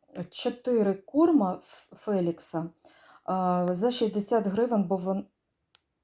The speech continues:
так, підождіть, це не то, не то. Чотири по п'ятнадцять я взяла Фелікса.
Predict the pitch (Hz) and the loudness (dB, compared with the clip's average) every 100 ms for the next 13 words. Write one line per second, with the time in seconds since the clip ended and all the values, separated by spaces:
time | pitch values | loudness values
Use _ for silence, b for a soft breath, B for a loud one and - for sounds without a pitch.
0 | _ _ - 175 - - 165 202 190 - | _ _ -10 -8 -10 -18 -10 -10 -10 -16
1 | 170 165 - - - 202 202 202 - 175 | -14 -14 -16 -20 -16 -6 -4 -4 -6 -8
2 | 165 180 - 170 160 - B B B - | -6 -6 -8 -14 -14 -16 B B B -6
3 | 269 262 285 254 - 240 240 233 233 233 | -2 6 6 6 2 -2 -2 -4 -2 -2
4 | 208 - 196 190 208 190 208 180 196 185 | -2 -2 -6 -6 -8 -2 -2 0 0 0
5 | 180 - 175 170 180 - - 277 311 | -4 0 0 0 -2 -6 2 4 4